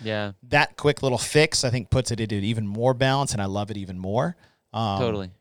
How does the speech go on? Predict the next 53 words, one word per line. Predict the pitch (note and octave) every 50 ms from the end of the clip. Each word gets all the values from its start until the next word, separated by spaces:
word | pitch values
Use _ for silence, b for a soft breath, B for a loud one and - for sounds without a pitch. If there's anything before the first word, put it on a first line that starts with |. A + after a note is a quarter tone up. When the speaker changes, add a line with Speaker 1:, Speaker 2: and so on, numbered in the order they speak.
| _ _ _ _ -
Speaker 2:
but, | A#2 A2+ A2+ A2 G#2+ -
yeah, | - C#3+ D#3+ C#3+ G#2+
so | - - D3 D3
I | - - D#3 F3
would | F3+ E3 C3+
give | D#3 D#3+ D#3
it, | D#3+ D3+ C#3 - - - - - - b b b b b b b b b b b b b -
I'll | F3+
give | F#3+ A#3+ A3
it | G#3+ D#3+
one, | B2+ B2 A#2+ B2+ C#3+ D#3 E3 E3+ F#3 F#3+ F#3+ F#3+ F#3+ F#3+ F#3+ F#3+ F#3+ G3 F3 D3 C3 B B -
what'd | C#3 C3+
you | A#2+
say, | - A#2+ G#2+
one | G#2 A#2+
and | B2+ B2
a | B2
half? | B2+ B2+ C3+ C#3+ - - - - _ _ _ _ _ _ -
Speaker 1:
I | -
said | - - A#2+ G#2
one | G#2 G#2 G2+
and | F#2+ F2+
a | E2+
half. | E2 - D#2+ -
Speaker 2:
I | B2+ D3
like | E3+ E3+
it | E3+
a |
little | D#3 D3 D3+
bit | C#3 D3+ -
m-, | B2 G#2+ - - _ - -
I'll | - C#3 E3
give | D#3+ D#3 D#3+ C#3
it | B2+
one | B2+ C3+ D#3 D#3+ D#3+
and | D3+ -
three | - - F3+ C3+
quarters. | - - - - - F#2+ - - - - - - - - - - - - - _ _ _ _ _ _ -
Speaker 1:
Ooh. | F4+ G4 F4+ C4+ D3 G#3 F#3+ E2+ B B B B
Speaker 2:
One | - D3+ F#3+ A3
and | A#3 A3+
three | - G3 G#3+ F#3+
quarters, | - - D#3+ D#3 D3 C#3+ D3 C#3+ C#3+ C3+ -
where | B2 C#3 C3+ C3 C3 C3 C3 B2+ B2+ B2 A#2+
double | - - D#3+ D#3+ D#3 D#3
thumbs | D3+ - - C#3 C#3 C3+ B2 A2
up | B2+ B2+ B2+ B2 - _ -
for | A#2+
me | A#2+ A#2 A#2 A#2 A#2 A2+ A2+
is, | A2 G#2 G#2+
like, | G#2 G2+ G#2 -
twenty | - C3+ C#3 C#3 C3+
fourteen, | - - C3+ C3+ B2 - - - C3 C3 C3 C3+ C3+ C3+ C3 A#2+